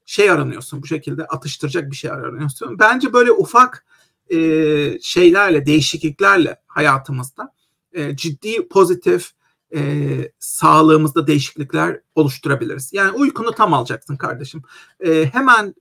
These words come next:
kahvaltı etmeyeceksin. Mümkünse öğlene doğru ya da öğleden sonraya a-, atacaksın. Biraz mideni dinlendireceksin. Yediğin zaman önce sebze yiyeceksin, salata yiyeceksin.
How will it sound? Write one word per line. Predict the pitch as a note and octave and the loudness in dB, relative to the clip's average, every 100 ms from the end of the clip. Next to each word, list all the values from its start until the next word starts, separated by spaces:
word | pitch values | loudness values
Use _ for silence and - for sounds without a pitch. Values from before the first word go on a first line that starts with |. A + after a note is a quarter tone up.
| _ | _
kahvaltı | - G#3 F#3+ F3+ - | 4 6 4 2 0
etmeyeceksin. | - - C#3 A#2+ - - C3+ _ - | 0 0 -2 -2 -8 -18 -20 _ -2
Mümkünse | F3 F3 G#3+ E3 G3+ | 0 0 -4 -4 -6
öğlene | - D#3+ E3 F3 F3 | 4 6 6 2 2
doğru | D3+ B2+ | 0 0
ya | D#3+ D#3 | -2 -2
da | |
öğleden | D3+ D3 D3 E3 F3 | -2 0 2 0 0
sonraya | - C#3 A#2+ | -2 -6 -6
a-, | - C3+ C3 - | -8 -4 -6 -2
atacaksın. | C3 C#3 A#2+ - - - _ _ _ _ - | -4 -2 -6 -8 -14 -20 _ _ _ _ 2
Biraz | E3+ F#3 E3 | 4 6 4
mideni | E3+ E3+ D3+ F3 | 4 4 2 2
dinlendireceksin. | D3 C#3+ C3+ C3 C3 - A#2+ - C3 _ _ _ | 2 2 0 -2 -4 -6 -10 -10 -20 _ _ _
Yediğin | D3 D3+ F#3 B3 | 2 2 2 0
zaman | A#3 F#3+ F3+ | -2 -2 0
önce | G#3+ A3+ A3+ | -2 0 -4
sebze | - D#3+ C#3 D#3 | 0 0 2 0
yiyeceksin, | D3 B2+ G#2+ - C3+ | 0 -4 -12 -14 -14
salata | - C#3+ D#3 C#3+ | -4 -2 -2 -2
yiyeceksin. | A#2+ A#2 G#2 - | -4 -10 -16 -18